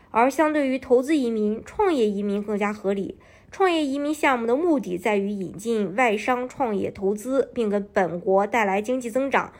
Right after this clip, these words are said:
缓解本国就业和经济压力，使当地商业环境多样化，是一种多数国家喜闻乐见且不愿意拒绝的移民方式。另外，相对创业居留申请人而言，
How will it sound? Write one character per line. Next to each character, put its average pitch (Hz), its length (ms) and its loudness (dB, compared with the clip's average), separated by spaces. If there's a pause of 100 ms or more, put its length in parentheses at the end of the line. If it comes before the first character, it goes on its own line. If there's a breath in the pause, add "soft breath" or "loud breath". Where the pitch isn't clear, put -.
(240 loud breath)
缓 214 380 2
解 190 420 0
本 127 260 -4
国 196 480 0
就 262 240 0
业 214 160 2
和 196 200 -2
经 285 200 -2
济 247 100 -2
压 180 180 -2
力， 190 200 -4 (220 loud breath)
使 - 220 -4
当 262 280 2
地 269 220 0
商 294 340 0
业 262 160 2
环 185 240 -4
境 214 240 -2
多 302 200 2
样 196 180 0
化， - 240 -8 (240 soft breath)
是 - 200 2
一 269 140 4
种 202 460 2
多 339 240 6
数 277 240 2
国 190 240 2
家 220 240 0
喜 196 240 -6
闻 214 220 -2
乐 269 120 6
见 208 300 0
且 196 180 -2
不 196 220 -4
愿 294 340 2
意 196 120 -4
拒 247 260 -2
绝 185 180 2
的 180 160 2
移 185 200 -4
民 208 180 -2
方 214 180 0
式。 208 320 -4 (360 soft breath)
另 277 160 2
外， 254 280 4
相 269 240 0
对 233 320 6
创 254 380 0
业 226 160 2
居 262 220 -2
留 233 180 6
申 262 180 -4
请 247 140 -4
人 175 140 -4
而 190 180 0
言， 185 340 -2